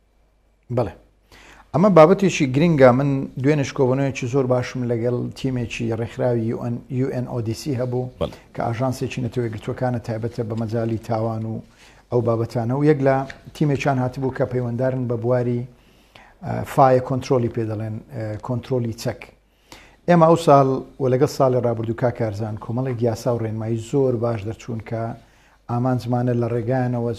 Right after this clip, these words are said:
Speaker 1: سنوور بۆ چەکی بێمۆڵەت و، ئە، بواری چەکداری لە کوردستان تەنزیم بکەین. ئەمە یاسای ژمارە دووی ساڵی دوهزار و دووە. ئەمە ڕێنمایی ژمارە پێنجی ساڵی دوهزار و بیست و دوو،
Speaker 2: بەڵێ.
Speaker 1: بۆ بڕم بیست و دوو. ژمارە دوو ساڵی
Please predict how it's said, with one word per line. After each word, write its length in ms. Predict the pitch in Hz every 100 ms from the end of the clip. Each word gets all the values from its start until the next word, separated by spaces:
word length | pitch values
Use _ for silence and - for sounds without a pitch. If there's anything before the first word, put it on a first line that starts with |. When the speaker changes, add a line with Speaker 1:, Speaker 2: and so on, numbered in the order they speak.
| - -
Speaker 1:
سنوور 400 | 123 120 127 120 110
بۆ 100 | 117 113
چەکی 260 | 120 120 117
بێمۆڵەت 440 | 113 113 110 117 -
و، 80 | 120 113 110 - _ _ _ -
ئە، 80 | 107 104 104 104 101 107 107
بواری 480 | 131 151 160 147 143 139 -
چەکداری 440 | 127 117 117 135 117
لە 40 | -
کوردستان 380 | 113 104 117 110
تەنزیم 300 | 110 104 113 101
بکەین. 240 | - 101
ئەمە 160 | 110 147 143
یاسای 460 | 127 - 139 131 131 - - - - _ - 123 113
ژمارە 380 | 127 123 123 113
دووی 140 | 127 123
ساڵی 300 | 127 123 120 117
دوهزار 380 | 120 120 113 117 117
و 40 | 110
دووە. 180 | 113 -
ئەمە 160 | 113 123 131
ڕێنمایی 440 | 127 127 123 131 113
ژمارە 300 | 120 117 117 131
پێنجی 240 | 120 110 -
ساڵی 220 | 117 117 117
دوهزار 340 | 117 120 117
و 40 |
بیست 280 | 107 98 76
و 40 | 113
دوو، 240 | 120 117
Speaker 2:
بەڵێ. 340 | 113 - _
Speaker 1:
بۆ 60 | 139
بڕم 140 | 135 135
بیست 180 | 127 -
و 40 | 127
دوو. 200 | 107 107
ژمارە 360 | 110 123 123 131 123
دوو 240 | 175 185 - - _ -
ساڵی 240 | 135 131